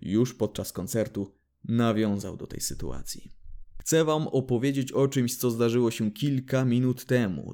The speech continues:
tutaj, w New Haven. Bo to jest New Haven, tak? New Haven w stanie Connecticut,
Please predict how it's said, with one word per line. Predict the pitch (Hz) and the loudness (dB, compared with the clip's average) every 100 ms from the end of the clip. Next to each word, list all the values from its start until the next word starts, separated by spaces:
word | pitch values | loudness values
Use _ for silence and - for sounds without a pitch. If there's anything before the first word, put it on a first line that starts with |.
| - | 0
tutaj, | 147 156 156 76 69 | 2 2 0 -10 -10
w | - | -6
New | 117 143 139 | 0 0 0
Haven. | 139 107 - - - - _ _ - | 0 -2 -4 -14 -18 -20 _ _ -16
Bo | - 117 | 0 2
to | 110 107 | 4 2
jest | 104 107 | 2 2
New | 110 | 0
Haven, | 123 123 113 87 | 2 2 2 -2
tak? | - 107 123 - _ _ _ _ | -4 -6 -6 -12 _ _ _ _
New | 127 135 120 | 2 2 4
Haven | 143 131 131 123 | 2 2 0 -2
w | |
stanie | - 131 127 | -2 -2 -2
Connecticut, | 131 131 131 131 131 - 82 - | -2 0 0 -2 -6 -8 -10 -12